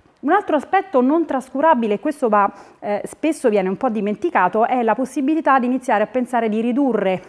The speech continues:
i glucocorticoidi, come anche sarebbe indicato nelle raccomandazioni eular. Grazie alla rapida e potente efficacia in termini di riduzione del dolore, eh,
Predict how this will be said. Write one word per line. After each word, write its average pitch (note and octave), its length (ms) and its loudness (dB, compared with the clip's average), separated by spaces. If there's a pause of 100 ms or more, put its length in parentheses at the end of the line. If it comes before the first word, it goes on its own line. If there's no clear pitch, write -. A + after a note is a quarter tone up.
i A#3 120 -8
glucocorticoidi, A3 1000 0 (280)
come G3+ 240 -6
anche G3 220 -6
sarebbe F3 280 -6
indicato G#3 400 -4
nelle F3+ 160 -6
raccomandazioni F3 800 -8
eular. F3+ 580 -4 (720)
Grazie A3+ 320 0
alla F#3 300 0
rapida G3 520 0
e G3 100 -8
potente A3 560 -2
efficacia G#3+ 520 -4
in F3+ 80 -8
termini F#3+ 340 -4
di F#3 40 -2
riduzione G#3+ 460 -6
del G3 100 -4
dolore, A3 420 0 (440)
eh, G3 180 -6